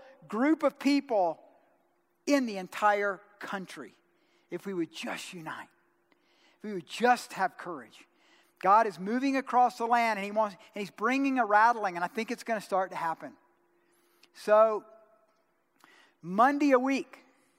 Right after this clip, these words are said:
Mon-, not this Monday, not tomorrow, but the next Monday, a group of us pastors, we're gathering here at the road at eight A M.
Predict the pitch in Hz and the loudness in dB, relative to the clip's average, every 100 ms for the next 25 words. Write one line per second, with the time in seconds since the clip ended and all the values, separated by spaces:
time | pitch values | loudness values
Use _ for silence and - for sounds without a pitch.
0 | _ _ _ _ - 185 240 247 233 - | _ _ _ _ -12 0 0 4 2 2
1 | 302 - 247 202 147 131 370 - 233 247 | -4 0 -2 -2 -6 -2 -2 -2 0 2
2 | 226 165 - 196 208 247 - 240 247 233 | 2 0 -6 -8 0 0 0 -4 -4 -4
3 | 180 143 _ _ _ _ _ _ _ _ | -10 -12 _ _ _ _ _ _ _ _
4 | _ _ _ _ _ _ - 165 220 269 | _ _ _ _ _ _ -18 -10 -2 -2
5 | 269 247 240 233 - - 240 240 - 208 | 0 4 6 4 2 4 6 6 2 -12
6 | 180 202 214 233 247 254 220 190 262 247 | -6 -2 4 4 4 -2 -8 -4 0 0
7 | 170 - - - - 254 - 240 233 233 | -2 -6 -20 -8 2 2 2 -4 4 4
8 | 208 175 - - 185 208 240 262 262 247 | 4 -2 -10 -6 -6 -4 -2 0 2 0
9 | 220 160 | -2 -4